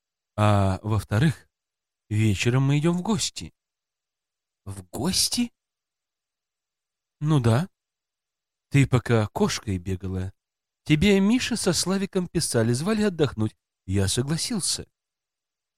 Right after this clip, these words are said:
"Будто бы я сама в кошку превратилась ради развлечения. И вообще, когда ты уже свой телефон себе купишь?" Повозмущалась для профилактики.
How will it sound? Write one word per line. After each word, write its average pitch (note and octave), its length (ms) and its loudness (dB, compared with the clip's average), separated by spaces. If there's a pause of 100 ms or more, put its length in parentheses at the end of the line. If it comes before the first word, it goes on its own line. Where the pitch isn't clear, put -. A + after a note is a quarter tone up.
(220)
"Будто C#3 320 -2
бы C#3 120 2
я C#3 140 0
сама C3 320 0
в - 80 -8
кошку - 280 -6
превратилась A#2+ 540 0
ради D3 180 4
развлечения. D3 680 2 (260)
И - 40 -12
вообще, D#3 440 2 (760)
когда A#2 240 -4
ты A#2+ 120 -8
уже A2 160 -4
свой A#2+ 240 0
телефон D#3 480 4
себе A#2+ 220 -2
купишь?" - 440 -6 (400)
Повозмущалась F#3 680 6
для E3 160 4
профилактики. C#3+ 800 0